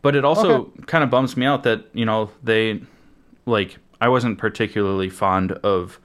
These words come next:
Speaker 1: the actress's portrayal because sh-, her accent was just atrocious. But who played Kathy, uh, the, the doctor in the first
Speaker 2: Mm-hmm.
Speaker 1: season?
Speaker 2: Mm-hmm.
Speaker 1: In the books,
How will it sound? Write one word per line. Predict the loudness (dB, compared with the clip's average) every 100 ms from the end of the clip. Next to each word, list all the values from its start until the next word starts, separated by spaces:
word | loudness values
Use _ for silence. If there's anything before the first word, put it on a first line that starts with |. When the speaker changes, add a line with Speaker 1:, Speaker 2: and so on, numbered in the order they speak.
| -20 _ _ _ _ _ _
Speaker 1:
the | -6 -6 -6 -10 -14 _ _ _ _ _ _ _ _ -4
actress's | -4 -4 -8 -6 -6
portrayal | -6 -8 -4 -4 -4 -6 -14 _
because | -12 -4 -4 -6 -16 -20 _ _ _ _ _ _ _
sh-, | -18 -18 -18
her | -6 -6 -4
accent | -8 -8 -8 -8
was | -8
just | -10 -12 -16
atrocious. | -14 -8 -6 -4 -8 -8 -20 -20 -20 -20 _
But | -2
who | -2
played | -4 -4 -4 -8
Kathy, | -4 -4 -2 -4 -6 _ _ _ _ _ _ _
uh, | -2 0 0
the, | 0 -2 0 -2 -4
the | -8
doctor | -4 -4 -4 -8 -8 _ _
in | -8
the | -8
first | -4 -6 -2
Speaker 2:
Mm-hmm. | -2
Speaker 1:
season? | -2 -4 _ _ _ _ -6
Speaker 2:
Mm-hmm. | -2 -2 -4 _ _
Speaker 1:
In | -2 0
the |
books, | 2 0 0 -14 -20